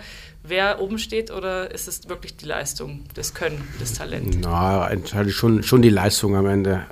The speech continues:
Speaker 2: Äh, meine Geld, äh, Geld springt nicht oben rüber. Man muss auch am Ende die richtigen Pferde haben, äh, man muss auch das, äh, Gefühl haben für die richtigen Pferde, um dann auch die richtigen Pferde einzukaufen und, äh,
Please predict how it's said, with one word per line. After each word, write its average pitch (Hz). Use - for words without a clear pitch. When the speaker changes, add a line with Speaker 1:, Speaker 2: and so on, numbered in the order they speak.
Speaker 2:
Äh, 98
meine 104
Geld, 104
äh, 107
Geld 107
springt 104
nicht 101
oben 104
rüber. 107
Man 104
muss 104
auch 107
am 104
Ende 107
die 107
richtigen 107
Pferde 120
haben, 120
äh, 110
man 110
muss 113
auch 113
das, 107
äh, 107
Gefühl 120
haben 120
für 131
die 120
richtigen 123
Pferde, 113
um 107
dann 104
auch 110
die -
richtigen 107
Pferde 101
einzukaufen 113
und, 101
äh, 104